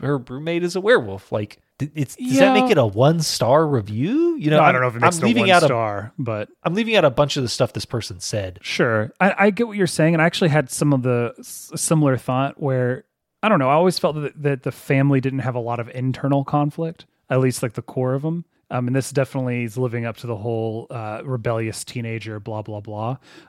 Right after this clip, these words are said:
Speaker 2: I don't know, but it's a different take. It's maybe a little bit more grounded take. And we have plenty of time for Wednesday to become more like her character in classic Addams Family.
Speaker 1: Yeah.
Speaker 2: So I wouldn't, I'm not gonna be upset because there's more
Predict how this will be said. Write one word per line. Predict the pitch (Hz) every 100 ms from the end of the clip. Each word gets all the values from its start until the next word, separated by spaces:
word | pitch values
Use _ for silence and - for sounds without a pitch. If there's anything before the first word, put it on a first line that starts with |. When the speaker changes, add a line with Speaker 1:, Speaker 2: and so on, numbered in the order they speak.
| -
Speaker 2:
I | 262
don't | 156
know, |
but | 156
it's | 190
a | 196
different | 196 165 135
take. | 147 156 170
It's | - -
maybe | 165 156 151
a | 139
little | 135 135
bit | 135
more | 127 117
grounded | 117 117 123 120
take. | - 135 143 - - - -
And | 135 135 131 127 123 - _ _ -
we | 143
have | 151 156 -
plenty | - 185 156
of | -
time | - 139 131
for | 127
Wednesday | 123 123 113 117
to | 110
become | 110 - 123
more | 110 117 117 107
like | 104 107 110 110 - - _ _
her | - -
character | - 123 110 - 110 113 143 _ _ _
in | 135 120 110 104 104 _ -
classic | - 117 104 110 -
Addams | 110 117 110
Family. | - 143 147 160 160 _ _
Speaker 1:
Yeah. | 127 107 101
Speaker 2:
So | - 226
I |
wouldn't, | 262 269 240 247 -
I'm | 240
not | 247
gonna | 226
be | 208
upset | 202 202 - 170 175
because | 160 147 143
there's | 139 135 135
more | 135 123